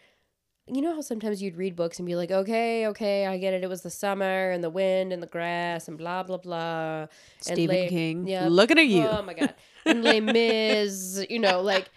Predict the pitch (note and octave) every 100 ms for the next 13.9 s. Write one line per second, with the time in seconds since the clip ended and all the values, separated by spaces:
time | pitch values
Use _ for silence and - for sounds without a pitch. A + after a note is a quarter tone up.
0 | G#3+ - - G3 A#3+ C4 B3 A#3 A3 G3
1 | F#3+ F#3+ G3 F#3+ F#3+ G3 G#3 F#3 B3+ G#3
2 | G3+ F#3 F#3+ F#3+ D#3+ C#3+ C3 C3 - B2+
3 | - - F#3 G#3 A3 - A#3+ G#3 B3 D4
4 | C#4 B3 A#3 A3 G#3 G#3 G#3 G#3 G3+ G#3
5 | - G3+ G3 F#3 G3 G3 G3 - - C4
6 | C4 B3+ A#3+ F#3+ - - - - _ -
7 | - - C#4 B3 A#3 - - A#3+ A3+ A3+
8 | A3 G#3+ G#3+ G3+ F3 E3+ - _ _ _
9 | - G#3+ F3+ F3 - _ - E3+ F#3 -
10 | - F#3 G3 G3+ - G#3 G#3 G#3 - F3+
11 | F3 D#3+ E3 - - - F3 D#3 C#3+ -
12 | - - - - _ _ E3 D#3 _ -
13 | G3 F3+ E3+ D#3+ - E3 D3+ D#3 -